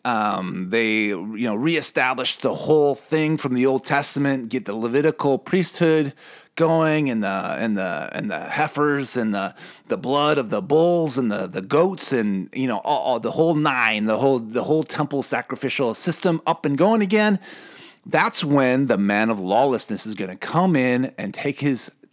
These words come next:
seat in that building and say, "I'm God," and nobody else is, and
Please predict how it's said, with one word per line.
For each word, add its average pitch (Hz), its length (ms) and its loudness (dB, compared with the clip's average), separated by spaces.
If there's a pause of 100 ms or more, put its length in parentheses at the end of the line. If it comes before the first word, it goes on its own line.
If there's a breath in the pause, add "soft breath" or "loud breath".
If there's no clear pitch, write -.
(100)
seat - 460 -2 (140)
in 127 380 -2
that 110 420 0
building 147 600 2 (440 loud breath)
and 123 140 -2
say, 113 300 2 (120)
"I'm 233 260 4
God," 143 440 2 (560 loud breath)
and 175 800 2 (160)
nobody 196 400 4
else 202 240 2
is, 180 440 2 (120)
and 170 520 4